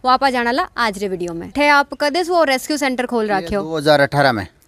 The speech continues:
Speaker 2: दो हज़ार ग्यारह में गवर्नमेंट का बनाया हुआ है।
Speaker 1: हम्म।
Speaker 2: जोधपुर जिले के अंदर इक्कीस रेस्क्यू सेंटर खुले हुए,
Speaker 1: हम्म।
Speaker 2: मतलब गवर्नमेंट का कोई अभी चालू नहीं है।
Speaker 1: अच्छा।
Speaker 2: ये बामासा से दो हज़ार अठारह में चालू किया मैंने, तीन चार लोग शामिल होके
Speaker 1: हम्म।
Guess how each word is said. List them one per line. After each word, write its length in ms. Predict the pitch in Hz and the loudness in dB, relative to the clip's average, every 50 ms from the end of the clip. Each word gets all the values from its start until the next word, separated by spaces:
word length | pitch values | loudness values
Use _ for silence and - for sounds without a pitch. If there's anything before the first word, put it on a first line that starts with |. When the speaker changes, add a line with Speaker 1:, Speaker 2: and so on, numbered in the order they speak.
| _ _ - | _ _ -2
Speaker 2:
दो 160 | 143 151 170 | 0 2 2
हज़ार 340 | 175 160 175 175 185 185 160 | 2 4 4 4 6 4 2
ग्यारह 360 | 131 123 127 147 151 160 170 | 0 0 2 2 2 4 2
में 180 | 175 175 165 135 | 2 0 0 0
गवर्नमेंट 360 | 131 135 143 151 165 165 - | 0 0 2 2 0 0 0
का 80 | - | 0
बनाया 300 | 143 139 131 139 143 143 | 2 2 2 4 4 4
हुआ 160 | 123 107 98 90 | 2 2 0 -2
है। 60 | 85 | -4
Speaker 1:
हम्म। 440 | - _ _ _ _ _ - - 117 | -8 _ _ _ _ _ -16 -2 2
Speaker 2:
जोधपुर 400 | 143 160 175 170 - 190 185 160 | 4 4 4 4 2 -2 -2 0
जिले 280 | 139 151 151 156 165 | 0 2 2 2 2
के 120 | 160 - 165 | 2 2 0
अंदर 240 | 156 156 185 185 | 0 0 0 0
इक्कीस 340 | 127 131 151 147 240 233 175 | 0 0 0 0 -2 -2 0
रेस्क्यू 280 | 196 190 190 - - 180 | 0 0 0 0 -2 0
सेंटर 220 | - 170 170 139 | 0 0 0 2
खुले 180 | 139 135 135 127 | 2 2 4 4
हुए, 140 | 123 117 104 | 4 2 0
Speaker 1:
हम्म। 420 | - - _ - - - - - - | -2 -6 _ -20 -20 -20 -20 -8 -4
Speaker 2:
मतलब 260 | 131 151 160 175 165 | 0 2 2 2 4
गवर्नमेंट 360 | 151 160 160 160 160 165 165 156 | 6 4 4 4 4 2 2 2
का 80 | 165 | 0
कोई 240 | 156 - 160 156 151 | 0 2 0 0 2
अभी 200 | 151 - 147 151 | 0 -2 -4 -4
चालू 300 | 143 - 160 175 220 202 | 0 2 2 4 4 4
नहीं 180 | 147 123 113 101 | 4 2 0 -2
है। 100 | 87 - _ _ _ _ _ - | -4 -10 _ _ _ _ _ -20
Speaker 1:
अच्छा। 280 | - _ _ - 135 | -20 _ _ -2 0
Speaker 2:
ये 100 | 143 160 | 2 2
बामासा 460 | 147 123 123 120 127 147 175 - 208 | 4 4 4 4 6 4 4 4 2
से 200 | 196 - 202 196 | 0 2 2 2
दो 140 | 180 151 151 | 4 4 2
हज़ार 180 | 156 160 170 160 | 4 4 4 4
अठारह 280 | 156 143 151 156 160 | 4 2 2 2 0
में 60 | 156 143 | 0 0
चालू 240 | - 139 143 147 | 0 0 0 0
किया 240 | 127 120 139 139 127 | -2 -2 0 0 0
मैंने, 240 | 120 120 117 117 120 | 0 0 -2 -4 -4
तीन 300 | 113 - 139 139 143 143 | -4 -2 -2 0 0 0
चार 260 | 135 - 135 135 143 | 0 2 2 2 4
लोग 200 | 139 135 139 135 | 2 2 0 0
शामिल 280 | - - 131 139 147 147 | 0 0 2 4 4 4
होके 180 | 139 135 - | 2 2 2
Speaker 1:
हम्म। 420 | 190 208 - _ 233 226 220 - | 0 0 -2 _ -14 -20 -20 -16